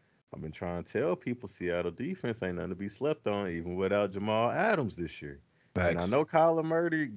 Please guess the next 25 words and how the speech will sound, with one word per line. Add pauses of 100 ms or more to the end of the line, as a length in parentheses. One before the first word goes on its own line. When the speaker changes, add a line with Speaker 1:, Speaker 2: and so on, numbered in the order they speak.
Speaker 1:
is
gonna
put
up
his
points,
and
he
has
P
E
D
hit
D-Hop
back. (400)
But
the
Seahawks
like
to
get
turnovers,
and
we
know